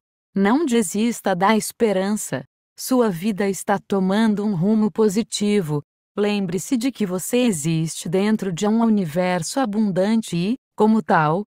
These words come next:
todos os milagres e manifestações são possíveis.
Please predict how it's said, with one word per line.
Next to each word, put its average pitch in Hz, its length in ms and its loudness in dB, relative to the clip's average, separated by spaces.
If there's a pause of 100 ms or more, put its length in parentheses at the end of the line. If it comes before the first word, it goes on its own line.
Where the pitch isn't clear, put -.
(140)
todos 240 400 2
os 220 180 -2
milagres 165 800 2
e 208 60 0
manifestações 214 1080 0
são 240 240 0
possíveis. 175 920 -4